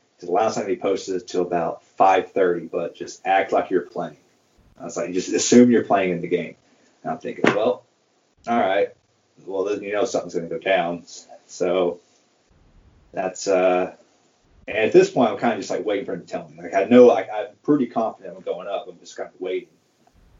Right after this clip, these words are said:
Five thirty rolls around. I was like, "Well, I guess I'll get ready for the game." And I start getting, I'm walking out with all my stuff to the dugout, and that's when I walk by his office, and he pulls me in, and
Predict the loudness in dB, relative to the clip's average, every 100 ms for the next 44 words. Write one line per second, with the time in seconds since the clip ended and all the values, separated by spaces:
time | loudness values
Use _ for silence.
0 | _ _ _ _ _ -8 -6 -4 -2 -2
1 | -2 -2 -2 -4 -6 -4 -6 -6 -8 -10
2 | -8 -4 -4 -4 -8 -10 -4 -4 0 -2
3 | -2 -10 -8 -8 -8 -6 -6 -6 -4 -2
4 | -4 _ _ _ _ _ _ _ 0 0
5 | -4 -12 -14 -10 -4 -4 -6 _ _ 4
6 | 4 4 -2 -4 -2 -2 -4 -4 -6 -4
7 | -4 -6 -10 -8 -2 0 2 2 2 -2
8 | -4 -4 -2 -2 -4 -10 _ _ _ -8
9 | 0 2 2 2 2 2 0 -2 -4 -8
10 | -8 -8 -8 2 2 2 -6 -8 -8 -8
11 | -8 -10